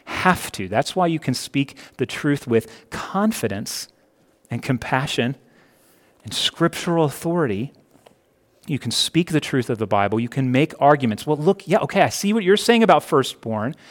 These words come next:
but look at this passage. It doesn't mean that all the time."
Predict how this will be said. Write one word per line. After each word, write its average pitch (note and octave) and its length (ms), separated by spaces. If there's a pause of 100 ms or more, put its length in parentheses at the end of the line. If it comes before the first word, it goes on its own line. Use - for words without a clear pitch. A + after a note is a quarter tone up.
(240)
but F#3 100
look F3+ 260
at G#3+ 120
this G#3 160
passage. G3+ 480
It C3+ 160
doesn't D#3 420
mean E3+ 380
that A2+ 320
all A#2+ 320
the D3 100
time." G3+ 520